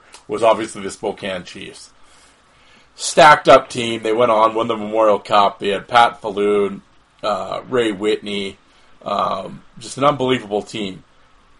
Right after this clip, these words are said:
But one of the characters off that team is a l-, minor league legend, and everybody will know who I'm talking about. And I know you fought him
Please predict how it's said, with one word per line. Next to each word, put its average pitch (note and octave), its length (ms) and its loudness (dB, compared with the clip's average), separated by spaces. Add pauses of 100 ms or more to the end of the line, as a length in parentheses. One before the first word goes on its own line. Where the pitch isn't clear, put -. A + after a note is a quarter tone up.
(100)
But C#3 400 6 (1500)
one C#3+ 260 2
of F#3 80 0
the F3+ 100 0
characters D#3+ 720 4
off A#2+ 240 2
that C#3 320 4
team A#2+ 460 -4 (200)
is B2 180 -4
a A#2 60 2
l-, A2+ 480 -6
minor D3 420 4
league C#3+ 240 -2
legend, A#2+ 520 2
and G#2 140 -8
everybody B2+ 380 0
will B2 120 2
know B2 180 2
who A#2 100 -4
I'm G2+ 140 -4
talking G#2 400 0
about. F2+ 320 -6 (420)
And A2 160 -8
I G#2+ 60 -2
know A#2 160 2
you C#3+ 140 -2
fought D#3 360 6
him G#2 200 0